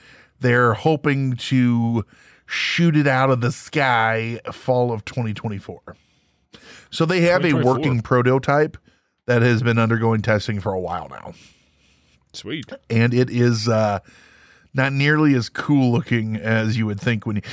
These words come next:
Speaker 1: so when you go to this page, and if you go to the show notes, you'll see there is a photo of one on there, and it looks kinda badass. It's got, like, a hook for a tail and all this crazy shit. And then you scroll down and you see what looks like a whole bunch of tin cans held together.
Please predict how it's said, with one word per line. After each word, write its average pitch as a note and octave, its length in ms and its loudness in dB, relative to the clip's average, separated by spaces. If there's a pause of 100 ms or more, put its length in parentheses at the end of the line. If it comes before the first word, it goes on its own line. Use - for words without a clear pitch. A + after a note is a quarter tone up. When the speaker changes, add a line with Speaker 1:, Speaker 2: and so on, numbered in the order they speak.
(180)
Speaker 1:
so E3 360 0
when F3 180 0
you E3+ 120 2
go G3 160 2
to B3+ 100 0
this D#3 220 0
page, A2+ 420 0
and A#2 140 -2
if A#2 100 -2
you C3+ 40 -2
go C#3+ 100 2
to C3 60 2
the A#2 60 2
show B2 240 2
notes, G2+ 300 -2
you'll A2+ 200 -2
see A#2+ 500 -4 (1120)
there A#2 240 2
is A2+ 220 2
a A2 120 2
photo A2+ 520 2
of G#2 260 2
one A2 220 0
on G#2 160 0
there, G2+ 200 -2
and G#2 80 -4
it G#2+ 60 -6
looks B2+ 220 -2
kinda B2+ 260 0
badass. G2+ 680 0
It's G#2 120 -4
got, A2+ 120 0
like, G2 120 -4
a G2 140 -4
hook - 220 -6
for G2+ 220 -2
a F#2 60 -2
tail G2 420 -2
and G2 80 -4
all G#2 120 0
this G2 160 -2
crazy G2+ 440 -2
shit. G2+ 300 -4 (560)
And D#3 100 2
then A#3 140 2
you D4+ 120 0
scroll F3+ 320 0
down E3+ 380 2
and C3+ 200 -2
you C3+ 160 2
see D3+ 560 -2 (380)
what E3+ 140 2
looks G#3 240 -2
like G#3 160 0
a D#3 100 2
whole F#3+ 180 2
bunch G#3 220 0
of B2 100 -4
tin E3 280 -2
cans D3+ 460 2
held B2 220 2
together. A2+ 440 2